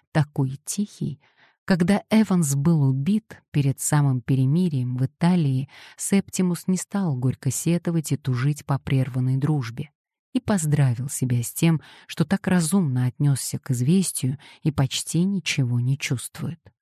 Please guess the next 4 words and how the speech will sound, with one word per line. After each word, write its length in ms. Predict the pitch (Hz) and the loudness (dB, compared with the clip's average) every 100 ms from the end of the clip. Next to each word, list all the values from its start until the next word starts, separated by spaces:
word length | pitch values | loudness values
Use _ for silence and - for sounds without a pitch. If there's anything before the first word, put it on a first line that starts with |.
| _ _ _ _ | _ _ _ _
Война 480 | 170 196 196 202 220 | 4 6 6 4 2
кое-чему 680 | - 175 185 - 190 160 147 | 2 2 2 0 2 4 4
научила 640 | 151 160 165 - 123 139 | 2 0 -2 -2 -2 -4
его. 380 | 165 160 160 151 | -8 -8 -10 -14